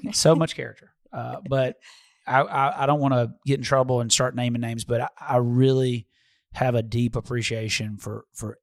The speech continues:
Speaker 2: everybody that was involved in doing that. I, there is nobody, there's no company in the country that could pull off an acquisition and in one
Speaker 1: Mm-hmm.
Speaker 2: night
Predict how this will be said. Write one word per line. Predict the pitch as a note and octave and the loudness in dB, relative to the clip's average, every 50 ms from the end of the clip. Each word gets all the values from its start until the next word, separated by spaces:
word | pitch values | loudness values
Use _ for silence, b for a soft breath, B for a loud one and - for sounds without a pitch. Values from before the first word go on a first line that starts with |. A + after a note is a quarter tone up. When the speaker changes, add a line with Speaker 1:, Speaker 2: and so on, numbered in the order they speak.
| _ - | _ -8
Speaker 2:
everybody | - A#2+ B2 A#2 A2 A2 A#2 A#2 A#2 G#2+ A2+ A2 G#2+ G#2+ G#2 G#2 G2+ | -6 -4 -4 -4 -4 -6 -8 -8 -8 -6 -6 -6 -6 -8 -10 -10 -10
that | G#2 G#2 G#2 | -10 -10 -8
was | G#2 G#2 | -6 -6
involved | G#2+ G#2 G2+ A2 G#2+ G#2+ G#2+ G#2 G2 F#2+ F#2+ - - | -6 -4 -4 -4 -2 -2 -2 -6 -8 -10 -12 -14 -14
in | - A2 G#2+ | -12 -10 -6
doing | G#2 A2 G#2+ G#2+ G2+ F#2+ | -4 -2 -2 -2 -4 -6
that. | F#2+ F#2 F#2+ F#2 - _ _ _ _ | -10 -12 -14 -14 -18 _ _ _ _
I, | - B2 C3+ D3 - _ - | -6 -4 -4 -4 -6 _ -2
there | B2+ B2 C3+ C#3+ | 2 4 6 6
is | C#3 A#2+ G#2+ G#2 G#2+ | 4 2 0 -4 -4
nobody, | A2+ A#2+ B2+ B2 A#2+ B2 A#2+ B2+ B2+ A#2+ A#2 A#2 - | -2 0 0 2 2 0 0 0 -2 -4 -6 -8 -8
there's | - A#2 A2 G#2+ A2+ | -8 -10 -10 -8 -8
no | A2+ G#2+ G#2+ | -10 -10 -10
company | - - C3 B2+ - B2+ B2 B2 A2+ | -8 -6 -6 -6 -8 -8 -10 -10 -12
in | G#2+ G#2 | -12 -14
the | G2+ G2+ - | -16 -18 -18
country | _ - - A#2+ A2+ - - - G#2+ - - _ _ _ _ _ _ _ _ _ - | _ -6 -4 -4 -4 -4 -8 -12 -14 -20 -20 _ _ _ _ _ _ _ _ _ -4
that | B2 A#2+ A2+ | -2 -2 -2
could | - - A2+ G#2+ - | -2 -6 -8 -6 -4
pull | - C#3+ C3+ C3 B2+ | 0 2 2 2 4
off | B2 A#2+ A2+ G#2+ G#2 G2+ - - - _ _ _ _ _ _ _ _ - | 2 2 2 0 -2 -6 -14 -16 -20 _ _ _ _ _ _ _ _ -4
an | - A2 | -4 -2
acquisition | A2 A2+ A2+ - B2 A#2 G#2+ A#2 A#2 A2+ - - - A2+ A2+ | -2 -2 -4 -4 -2 -2 -2 -2 -2 -2 -2 -2 -4 -6 -10
and | - - G#2+ | -12 -12 -14
in | G#2+ G#2 G2+ D#3 D#3+ D3 | -12 -8 -4 0 0 2
one | C3+ C#3+ D3+ | 2 2 0
Speaker 1:
Mm-hmm. | D3 C#3 | -2 -4
Speaker 2:
night | A#2 A2 G#2 G2+ G2 - - - | -6 -6 -8 -10 -12 -14 -18 -20